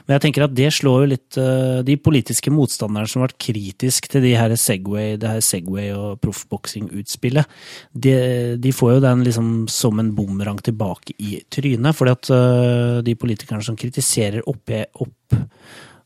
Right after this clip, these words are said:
opphevingen av de forbudene, de har jo på en måte, mange av de har vært med på å lage de her forbudene. Samtidig har jo Erna og Siv vært i en sånn situasjon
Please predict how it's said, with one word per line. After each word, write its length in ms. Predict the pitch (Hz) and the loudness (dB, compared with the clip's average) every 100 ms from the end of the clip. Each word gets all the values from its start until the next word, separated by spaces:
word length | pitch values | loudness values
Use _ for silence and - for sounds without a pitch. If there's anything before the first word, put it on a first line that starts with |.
| - | -18
opphevingen 680 | 80 80 - 131 120 127 143 | -10 -8 0 4 4 6 6
av 100 | 143 | 6
de 80 | 143 | 6
forbudene, 680 | 170 139 117 120 180 196 | 6 4 6 4 6 4
de 180 | 135 139 | 4 2
har 260 | 131 117 110 | 2 2 4
jo 420 | 131 131 131 127 | 4 4 4 2
på 80 | 135 | 0
en 100 | 120 | 0
måte, 720 | 120 120 117 123 123 123 123 | 2 2 0 -2 -2 -4 -2
mange 180 | 127 | -2
av 60 | 113 | 0
de 60 | 120 | 0
har 100 | 117 | 0
vært 220 | 117 - | -2 -2
med 240 | 107 90 - | -4 -4 -4
på 140 | 120 | -4
å 320 | 87 110 113 - _ _ - | -4 -4 -6 -8 _ _ 2
lage 480 | 131 123 92 92 | 4 6 2 -2
de 100 | 101 | -4
her 160 | 107 117 | 0 -2
forbudene. 580 | - 117 110 113 131 147 _ _ _ | 0 0 2 4 4 2 _ _ _
Samtidig 480 | - 160 160 143 156 | -4 0 2 4 4
har 140 | 147 | 6
jo 500 | 135 139 135 135 135 135 | 6 4 2 2 0 0
Erna 280 | 120 117 | 0 0
og 60 | 127 | 0
Siv 260 | - 127 123 | 0 -2 0
vært 180 | 110 | -2
i 40 | 127 | -2
en 40 | |
sånn 160 | 117 113 | -2 -4
situasjon 560 | 120 - 120 123 110 | -4 -4 -4 -2 -2